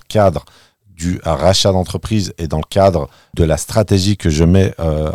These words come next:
en règle générale. Il y a une analyse socio-économique des besoins, il parle du commandement du besoin également, et donc ça c'est, euh, fondamental pour pouvoir aller chercher de la valeur ajoutée et avoir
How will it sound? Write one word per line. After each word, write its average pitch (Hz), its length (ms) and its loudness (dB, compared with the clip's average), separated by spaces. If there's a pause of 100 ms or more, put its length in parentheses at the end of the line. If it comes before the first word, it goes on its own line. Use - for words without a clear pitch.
en 80 140 -4
règle 92 300 0
générale. 78 580 2 (340)
Il 82 100 -10
y 90 80 4
a 107 60 6
une 101 100 6
analyse 95 600 4 (300)
socio-économique 101 1400 0
des 78 240 -2
besoins, 82 500 0
il 98 140 -6
parle 107 240 0
du 73 80 -8
commandement 80 480 -2
du 76 160 -8
besoin 76 640 0
également, 82 580 0 (360)
et - 80 -8
donc 127 200 2
ça 143 240 2
c'est, 85 360 0
euh, 80 260 -2
fondamental 113 760 2
pour - 160 -4
pouvoir 95 360 2
aller 98 260 4 (280)
chercher - 500 -2
de 117 60 -2
la 78 100 4
valeur 85 380 2
ajoutée 80 520 -4
et 87 60 -2
avoir 101 420 0